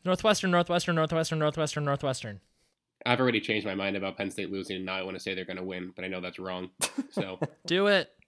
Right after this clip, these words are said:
Speaker 2: go. No, I'm not gonna do it. Um, go State. Uh, I just hope it's not a blowout. I just want a fun game.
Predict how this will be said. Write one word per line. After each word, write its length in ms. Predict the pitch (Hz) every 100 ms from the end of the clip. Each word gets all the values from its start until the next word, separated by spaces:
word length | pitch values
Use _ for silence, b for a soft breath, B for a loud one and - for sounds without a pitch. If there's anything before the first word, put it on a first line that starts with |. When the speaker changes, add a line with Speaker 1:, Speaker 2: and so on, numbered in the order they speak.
| -
Speaker 2:
go. 520 | 147 151 143 143 131 131
No, 240 | 117 107
I'm 140 | 110
not 120 | 104 95
gonna 140 | 90
do 80 | 92
it. 480 | - _ _ _ 110
Um, 580 | 110 110 107 104 104 104
go 160 | 143
State. 380 | 135 131 120 -
Uh, 40 | 117
I 260 | 110 107 117
just 120 | 110
hope 120 | 104
it's 100 | -
not 100 | 101
a 40 |
blowout. 320 | 92 92 92 -
I 80 | 110
just 120 | 110
want 140 | 113 98
a 20 |
fun 240 | - 104
game. 320 | 95 95 95